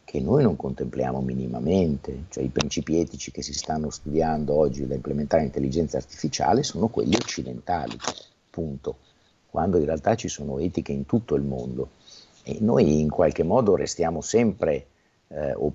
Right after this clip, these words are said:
pretendiamo o esigiamo di restare sempre la punta più avanzata e di avere il controllo di tutte quelle che sono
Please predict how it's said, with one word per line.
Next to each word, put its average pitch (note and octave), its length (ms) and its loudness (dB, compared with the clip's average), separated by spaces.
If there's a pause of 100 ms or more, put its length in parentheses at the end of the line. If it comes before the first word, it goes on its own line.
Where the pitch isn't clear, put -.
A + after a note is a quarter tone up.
(160)
pretendiamo E2 800 2
o D2+ 120 -4
esigiamo E2 720 -2
di C#2+ 140 -12
restare D2+ 340 -6
sempre F2 320 -4
la C#2+ 100 -6
punta F2 300 -8
più D2+ 220 -2
avanzata E2 840 2 (400)
e D#2 120 -10
di D2+ 100 -2
avere F2 360 4
il D#2 120 0
controllo F2+ 680 -2
di D#2+ 140 -4
tutte - 300 -8
quelle C2+ 220 -4
che C#2 100 -12
sono E2+ 440 -2